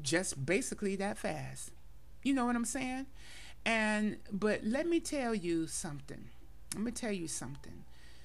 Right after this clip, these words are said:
On my life journey of survival, I had to somehow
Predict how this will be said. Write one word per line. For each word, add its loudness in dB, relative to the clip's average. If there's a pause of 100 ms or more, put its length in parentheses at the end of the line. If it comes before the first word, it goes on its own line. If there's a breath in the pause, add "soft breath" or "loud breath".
(460 loud breath)
On 4
my 8
life 4
journey -2 (140)
of 4
survival, -2 (100)
I 4
had -2
to -2
somehow 0